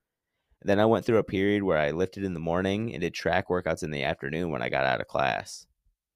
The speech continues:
And then in the summers, I would hit it hard in the weight room for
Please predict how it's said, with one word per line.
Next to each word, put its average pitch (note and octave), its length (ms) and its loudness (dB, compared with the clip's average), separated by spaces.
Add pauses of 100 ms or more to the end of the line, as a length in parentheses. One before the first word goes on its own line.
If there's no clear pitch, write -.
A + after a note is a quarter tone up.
(720)
And E2+ 80 -4
then F#2 140 2
in G2 100 2
the E2+ 80 -4
summers, D#2 580 -2 (320)
I - 40 2
would F2+ 100 0
hit G#2 160 2
it D2 60 2
hard G#2+ 180 4
in G2 60 -2
the E2 80 -2
weight F2 220 2
room C#2 220 -6
for C2 280 -4